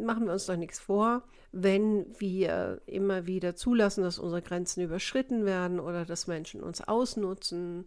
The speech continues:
A, gewöhnen sie sich dran, und B, kriegen wir immer mehr ein schlechtes Gefühl, bis hin zu Groll.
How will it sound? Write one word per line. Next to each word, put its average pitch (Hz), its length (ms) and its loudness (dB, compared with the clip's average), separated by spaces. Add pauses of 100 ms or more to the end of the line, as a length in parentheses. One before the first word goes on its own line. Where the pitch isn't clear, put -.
(120)
A, 185 220 4
gewöhnen 180 500 2
sie 226 120 -2
sich - 280 -4
dran, 277 220 -2 (1160)
und 208 240 4
B, 202 720 4 (160)
kriegen 208 420 0
wir 202 560 0
immer 208 260 4
mehr 202 220 2
ein 208 140 -2
schlechtes - 480 -6
Gefühl, 220 580 0
bis 202 220 0
hin 247 140 0
zu - 160 -6
Groll. 139 760 -2